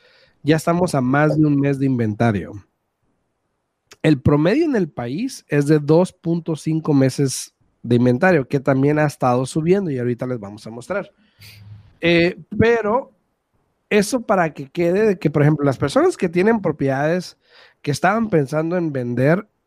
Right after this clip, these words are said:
yo creo que lo que hablamos la semana pasada de que ya los siguientes tres años o cuatro años que haya apreciación,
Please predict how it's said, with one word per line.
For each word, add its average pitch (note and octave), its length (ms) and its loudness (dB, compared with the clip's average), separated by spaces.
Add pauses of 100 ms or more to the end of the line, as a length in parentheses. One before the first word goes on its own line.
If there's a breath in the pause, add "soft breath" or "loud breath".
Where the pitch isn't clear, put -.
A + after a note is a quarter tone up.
(100)
yo E3+ 360 2
creo F#3 280 0
que D3 260 -10
lo D#3+ 200 -4
que D#3+ 80 -10
hablamos C#4+ 320 -4
la E4 140 2
semana E3+ 440 2
pasada C#3+ 460 2
de B2 160 -2
que C3 160 -2
ya D#3 160 2
los C4 160 0
siguientes E3+ 640 -2
tres F#3+ 320 2
años D#3+ 320 2
o C3 60 0
cuatro D3+ 300 2
años D#3 280 2
que B2+ 100 -4
haya D#3+ 200 2
apreciación, C#3 800 -4